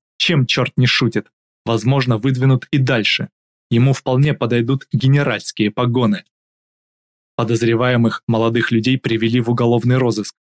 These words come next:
но они категорически отрицали свою вину. Надо отдать должное подполковнику Мякишеву.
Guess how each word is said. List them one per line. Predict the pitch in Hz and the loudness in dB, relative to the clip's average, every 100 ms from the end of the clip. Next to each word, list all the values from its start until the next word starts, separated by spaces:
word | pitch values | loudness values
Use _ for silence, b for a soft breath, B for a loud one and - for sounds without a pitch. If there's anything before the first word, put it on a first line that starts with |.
| - | -4
но | 113 113 | -2 2
они | 117 131 | 2 0
категорически | - 127 139 123 135 139 117 - 117 - | -2 -2 -2 0 0 0 -4 -4 -8 -6
отрицали | 131 131 147 - 123 | -4 -2 -2 0 -2
свою | 104 - 113 123 | -2 -2 0 2
вину. | 120 139 117 - _ _ _ - | 2 2 2 -2 _ _ _ -8
Надо | 113 117 113 - | -4 -2 -4 -6
отдать | 117 107 117 113 | -8 -4 -2 -2
должное | 127 123 117 104 | 0 0 0 -2
подполковнику | - - 120 110 123 113 120 135 | -2 -6 -2 -2 -2 0 0 2
Мякишеву. | 131 135 110 107 - 107 92 | 2 2 0 -2 -2 -4 -8